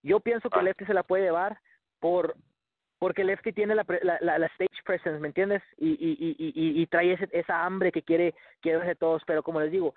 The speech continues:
Speaker 1: no puedo decirlo yo así porque van a decir, "No, pues es, es tu carnalito", so, so, esa batalla, pues, esperemos a verla, y yo creo que todos están ansiosos para esa batalla, a ver qué,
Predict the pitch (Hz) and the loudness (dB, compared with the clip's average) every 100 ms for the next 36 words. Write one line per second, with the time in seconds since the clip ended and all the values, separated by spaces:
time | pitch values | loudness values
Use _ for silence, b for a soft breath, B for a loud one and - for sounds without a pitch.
0 | B B B 151 165 185 190 180 190 185 | B B B -4 -2 2 0 0 -2 -2
1 | 185 - 190 180 165 165 160 180 165 156 | -2 -4 -8 -2 0 0 0 0 -2 -2
2 | 156 - 143 156 165 156 139 170 - 151 | -4 -4 -6 -2 -2 0 0 0 0 -2
3 | 147 135 127 _ b b b 156 143 135 | 2 0 0 _ b b b 0 2 2
4 | 123 - 151 190 185 196 202 196 - b | 0 -4 -4 -2 0 -2 -2 -4 -6 b
5 | b - - 175 175 202 185 185 214 214 | b -4 0 0 0 0 2 2 2 0
6 | 185 180 202 208 - 185 196 - 190 190 | 0 0 -2 -4 -4 -2 -2 -2 -2 0
7 | 196 202 - 175 190 165 180 196 170 - | -2 -2 0 0 2 0 2 2 0 -2
8 | 185 185 156 | -2 0 -2